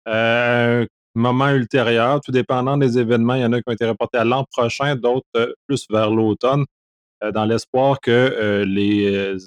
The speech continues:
arrêts, les arrêts de, de, de, les directives de santé publique soient relâchées d'ici là. Souhaitons-le pour tout le monde. Donc, euh, il n'y a pas vraiment de shameless plug à faire. On avait parlé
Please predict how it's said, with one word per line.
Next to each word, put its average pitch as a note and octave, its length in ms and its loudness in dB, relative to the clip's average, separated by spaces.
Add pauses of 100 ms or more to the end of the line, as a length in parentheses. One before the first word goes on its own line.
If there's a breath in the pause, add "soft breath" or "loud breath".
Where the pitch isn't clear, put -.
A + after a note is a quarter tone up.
(100)
arrêts, B2 320 2 (220)
les A2+ 180 0
arrêts B2 260 2
de, A2 240 2
de, G#2 340 -2
de, G2+ 200 -6 (680)
les G#2+ 80 -2
directives A#2+ 440 0
de C3 100 2
santé B2 280 -2
publique B2+ 420 -4
soient - 420 -2
relâchées A#2 600 0
d'ici A#2 320 -10
là. G#2+ 140 0 (120)
Souhaitons-le A#2+ 640 -2
pour B2 160 -4
tout A#2+ 120 -2
le A2 60 2
monde. G2+ 340 0 (560)
Donc, A#2 260 -2
euh, A2 80 2
il A2+ 60 2
n'y A2+ 40 2
a A2+ 40 0
pas G3 160 0
vraiment D3+ 400 2
de C#3+ 100 0
shameless C3 340 -4
plug D3+ 160 -2
à B2 140 0
faire. D3+ 440 -2
On B2 100 -2
avait B2+ 180 -2
parlé C#3 320 0